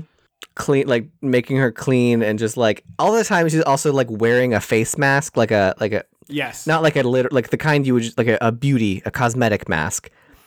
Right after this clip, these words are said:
Speaker 2: Yeah,
Speaker 1: So she
Speaker 2: yeah.
Speaker 1: loo-, looks like a fairy tale witch again. Like, she looks like she's
Speaker 2: Yeah.
Speaker 1: gonna lure you into a gingerbread house.
Speaker 2: Yeah. And I will say, I, this, this kid actor is actually better than average here
Speaker 1: Oh, I think
Speaker 2: in
Speaker 1: she's
Speaker 2: general
Speaker 1: very
Speaker 2: in the
Speaker 1: good.
Speaker 2: movie.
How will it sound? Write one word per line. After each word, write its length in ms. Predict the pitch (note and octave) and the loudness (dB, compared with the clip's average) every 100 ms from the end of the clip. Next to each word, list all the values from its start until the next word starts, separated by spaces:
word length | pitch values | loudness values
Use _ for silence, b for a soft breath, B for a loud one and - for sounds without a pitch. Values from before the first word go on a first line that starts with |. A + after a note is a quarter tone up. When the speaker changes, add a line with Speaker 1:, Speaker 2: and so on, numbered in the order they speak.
| - | -16
Speaker 2:
Yeah, 180 | C3+ C#3 | -8 -2
Speaker 1:
So 80 | E3 | 0
she 140 | F#3 G3+ | 2 0
Speaker 2:
yeah. 80 | D#3+ | 0
Speaker 1:
loo-, 120 | F#3 G#3+ | 0 0
looks 280 | E3+ G3+ - | -2 -2 0
like 140 | G3 E3+ | 0 0
a 100 | D3 | -2
fairy 380 | - D#3+ F3 | 0 2 2
tale 280 | D#3+ E3 D3+ | 0 0 2
witch 300 | D3 F3+ - | 2 0 0
again. 500 | C#3+ C#3+ C#3+ D3 G#2+ | 0 2 2 2 2
Like, 260 | A#2+ A#2+ - _ | 0 -2 -6 _
she 140 | - | 0
looks 200 | E3+ E3+ G3 | 0 0 -2
like 100 | D#3+ | 0
she's 160 | E3 | 0
Speaker 2:
Yeah. 80 | D#3 | 2
Speaker 1:
gonna 120 | D3+ | 2
lure 260 | C3+ C3+ D3 | 2 2 2
you 160 | D3+ D3 | 2 2
into 140 | C#3 | 2
a 60 | B2 | 0
gingerbread 540 | C3+ C#3 C3+ A2 F#2 | 0 2 2 2 0
house. 440 | F#2+ E2+ - - - _ _ _ _ | 0 -2 -4 -8 -12 _ _ _ _
Speaker 2:
Yeah. 280 | B2+ A#2+ G2 B B - | -10 -10 -10 B B -6
And 160 | F3 G3+ | -4 -2
I 180 | G#3 | 0
will 160 | A#3+ C4+ | 0 0
say, 280 | B3+ A3+ G3+ | -2 -2 -2
I, 160 | F#3+ | -4
this, 320 | G#3 A3+ A#3 - | -4 -6 -8 -8
this 220 | A#3+ A3+ | -8 -6
kid 200 | - E4 | -4 0
actor 320 | C4+ C#4 A3+ | 0 0 0
is 100 | F3+ | 0
actually 440 | D3+ E3 - F3 D3+ | -2 -6 -4 -4 -2
better 340 | C#3 C#3+ C#3+ | 0 0 0
than 180 | C3 A#2+ | 0 -2
average 500 | B2 C#3 D3+ D#3+ - | -2 -2 -2 -4 -4
here 380 | E3 D#3+ D#3+ D#3+ | 0 0 0 -2
Speaker 1:
Oh, 100 | A#3+ | -2
I 100 | G#3+ | 0
think 120 | B3 G#4+ | 0 0
Speaker 2:
in 40 | |
Speaker 1:
she's 140 | D4+ | 0
Speaker 2:
general 100 | - | 0
Speaker 1:
very 200 | D3 D3+ | 0 0
Speaker 2:
in 60 | G2+ | 0
the 60 | G#2 | -2
Speaker 1:
good. 180 | F2+ | -2
Speaker 2:
movie. 200 | - - | -6 -14